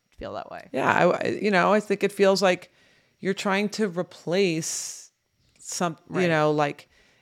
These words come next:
Speaker 2: it wasn't just a dog. It was that dog.
Speaker 1: Devalues.
Speaker 2: It was, like,
Speaker 1: Right.
Speaker 2: the
Speaker 1: Right.
Speaker 2: relationship that you had with that dog. So it's, you know, it's kind of like you can't just bring in another dog and it's gonna be like, "Oh, great, like, it never happened."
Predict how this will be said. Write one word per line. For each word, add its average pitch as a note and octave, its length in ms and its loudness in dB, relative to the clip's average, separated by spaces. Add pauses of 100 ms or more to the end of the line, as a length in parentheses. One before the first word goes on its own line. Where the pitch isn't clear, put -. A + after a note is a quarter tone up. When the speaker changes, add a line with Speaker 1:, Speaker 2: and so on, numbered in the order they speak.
(100)
Speaker 2:
it F3 120 0
wasn't F#3 380 4
just E3+ 360 0
a D#3+ 100 2
dog. D3+ 560 4
It - 100 -4
was E3 160 -2
that F3+ 380 6
dog. D3 300 6
Speaker 1:
Devalues. - 300 -6
Speaker 2:
It - 140 -2
was, E3 180 0
like, E3 140 4
Speaker 1:
Right. C3+ 60 -4
Speaker 2:
the E3+ 80 0
Speaker 1:
Right. D3+ 60 -2
Speaker 2:
relationship E3 580 2
that G#2+ 120 -8
you D#3+ 100 -6
had D#3 220 0
with D3+ 200 -6
that D#3 320 4
dog. E3 500 4
So D3+ 240 -2
it's, - 340 -6 (640)
you F3+ 120 -4
know, D#3 200 -4
it's - 160 -12
kind E3 140 -10
of D3+ 60 -8
like D#3 180 -8
you E3 60 -16
can't E3 260 -8
just - 260 -12
bring D#3 200 -4
in D3 240 -6
another C#3+ 540 -4
dog C#3+ 640 0
and C#3+ 180 -6
it's - 180 -10
gonna D3+ 200 -8
be D3+ 420 -4 (280)
like, D3 240 -6
"Oh, G#3+ 380 -2
great, - 360 -4
like, D3 140 -6
it - 80 -6
never E3 220 -2
happened." - 540 0